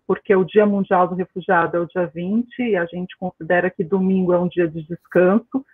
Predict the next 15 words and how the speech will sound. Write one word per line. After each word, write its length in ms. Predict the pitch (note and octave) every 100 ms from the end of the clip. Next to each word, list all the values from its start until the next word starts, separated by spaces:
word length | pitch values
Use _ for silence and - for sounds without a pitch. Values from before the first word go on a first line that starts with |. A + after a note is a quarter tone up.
| _ _ -
então 280 | F#3+ G3 G3
nós 240 | G3 F#3+
adiantamos 800 | G3 - G3 F#3+ - F#3 F3+ F3+ -
pro 140 | F3+
dia 260 | D#3+ F#3 D#3+
dezoito, 560 | E3 E3 D#3 F3+ G3+
então 320 | G#3 G3+ G3 G#3+
anotem 600 | G#3+ F#3 F#3 A3+ B3+ A3+
na 140 | F#3
agenda, 680 | F3 D#3 D#3 E3+ F3+ A#3 B3 _ _ _ _ -
dia 200 | F#3+ G3
dezoito, 920 | G3+ G#3 E3+ F#3 F#3 G#3 A#3 B3 A#3+
às 160 | F#3 F#3 -
quinze 420 | B3 C4 C#4+ A3+
horas, 420 | F#3+ E3+ F3 B3+